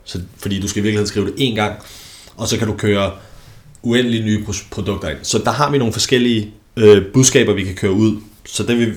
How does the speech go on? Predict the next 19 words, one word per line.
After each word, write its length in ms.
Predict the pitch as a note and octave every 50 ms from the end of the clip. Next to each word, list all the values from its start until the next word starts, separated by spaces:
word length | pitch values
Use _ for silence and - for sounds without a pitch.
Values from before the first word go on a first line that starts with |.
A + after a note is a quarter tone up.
| - -
det 120 | B2 A2+
vi 80 | A2 G#2+
vil 120 | F2+ G#2+
gøre, 260 | A2 G2+ G2+ A2+ A#2 A2+
det 60 | G#2+
er, 40 | G#2+
at 80 | G#2
vi 40 | G2+
vil 100 | F#2+ F2+
sige, 300 | - - F#2 F2+ F2 F2 - - - - - - - - - - _ _
vi 100 | - A#2+
prøver 220 | A#2 - A#2+ A2 G#2+
de 100 | G#2 A2
her 80 | G#2+
forskellige, 340 | G2+ - - G#2+ G2+ F#2+ F#2
fire, 160 | - G#2 G2 F2+ - -
fire 160 | - A2+ G#2+
forskellige 280 | G2+ - - G2 F#2 F#2+
budskaber 400 | B2 B2 B2 C3 A#2+ G#2 G2+